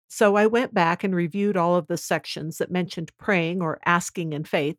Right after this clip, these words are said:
and I also read other scriptures about prayer and a few commentaries on various scriptures. Let me begin by going over what I think are common questions about praying.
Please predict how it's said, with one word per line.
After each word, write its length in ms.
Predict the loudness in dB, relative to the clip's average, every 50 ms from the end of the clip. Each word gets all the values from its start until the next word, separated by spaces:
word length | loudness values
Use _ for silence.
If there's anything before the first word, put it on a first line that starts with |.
| _ _ -20 -20 -20 -12 -4
and 140 | 0 2 4
I 120 | 4 4 4
also 380 | 4 4 2 2 2 0 0
read 320 | 2 4 4 2 2 2 0
other 240 | -2 0 2 2 0
scriptures 680 | -2 -4 -4 -2 -2 -2 -2 -2 -4 -2 -2 -2 -4
about 320 | -4 -4 -2 -2 -4 -4 -8 _
prayer 420 | -4 0 2 2 2 2 0 -2 -6 _ _ _ -2
and 160 | 0 0 0
a 40 | 0
few 200 | -2 -2 -2 -2
commentaries 800 | -2 0 2 2 4 4 2 -2 -2 -4 -2 -2 -2 -2 -2 -2
on 160 | -2 -2 -2
various 340 | -2 -2 -2 -2 -4 -6 -6
scriptures. 600 | -8 -6 -6 -6 -4 -6 -10 -10 -8 -10 -12 -14 _ _ _ _ _ _ _ -20 -20 -20 -20 -20 -20 -8 0
Let 140 | 2 2 2
me 120 | 4 2 2
begin 520 | 4 2 2 2 4 4 4 6 4 4
by 160 | 2 2 2
going 340 | 2 2 2 2 2 2 4
over 260 | 2 2 2 2 0
what 220 | 0 0 0 0 2
I 140 | 2 0
think 360 | -2 -2 0 0 2 2 0 -2 -2 0
are 140 | 0 0
common 460 | 0 0 2 4 4 6 6 4 0 -2
questions 720 | 0 4 4 4 4 2 -4 -6 -4 -4 -4 -6 -8 -12 -10 _
about 440 | -2 0 2 4 4 4 4 2 0
praying. 480 | -4 -2 -2 0 0 -2 -6 -8 -12